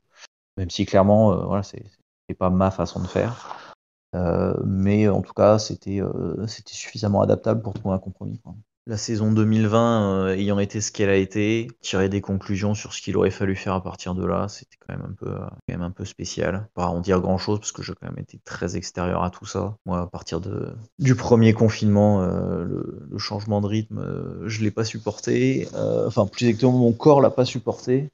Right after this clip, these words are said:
J'étais plus en capacité de m'entraîner suffisamment. Euh, j'ai quand même essayé jusque début deux mille vingt, j'ai été faire des courses en,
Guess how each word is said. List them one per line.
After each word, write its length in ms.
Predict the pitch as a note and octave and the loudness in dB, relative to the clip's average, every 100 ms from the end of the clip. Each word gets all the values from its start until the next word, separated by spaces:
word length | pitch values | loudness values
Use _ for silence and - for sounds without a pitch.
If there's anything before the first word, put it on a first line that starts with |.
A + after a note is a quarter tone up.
| _ | _
J'étais 280 | - - G2+ | -18 -12 -12
plus 160 | - A2 | -4 -4
en 80 | |
capacité 560 | G2+ F#2+ G2+ - - G#2 | -2 -4 -6 -8 -4 -4
de 60 | G2+ | -2
m'entraîner 640 | F#2+ - G#2 G2 G2+ A#2 B2 | -4 -4 -4 -2 -2 -4 -8
suffisamment. 800 | - - - G2 G2 F#2+ G#2 C3+ - | -14 -16 -6 0 2 2 0 -4 -4
Euh, 500 | G2+ G2 G2+ G2+ G2+ | 0 4 6 6 6
j'ai 160 | F#2+ G2 | 4 2
quand 100 | G#2 | 4
même 160 | G#2+ G#2 | 6 6
essayé 380 | - G#2 G#2+ | 4 4 6
jusque 280 | G2+ G2 - | 4 2 -2
début 300 | F#2+ F#2 G2 | -4 -2 -2
deux 120 | G2 | 0
mille 220 | F#2+ F#2+ F#2 | 2 2 4
vingt, 280 | G2 G#2 | 4 4
j'ai 100 | G#2+ | 2
été 180 | F#2 - | -2 -8
faire 220 | F2+ F2+ | -12 -10
des 140 | F2+ F#2 | -10 -10
courses 360 | - - - F#2 | -12 -16 -14 -10
en, 180 | F2+ | -8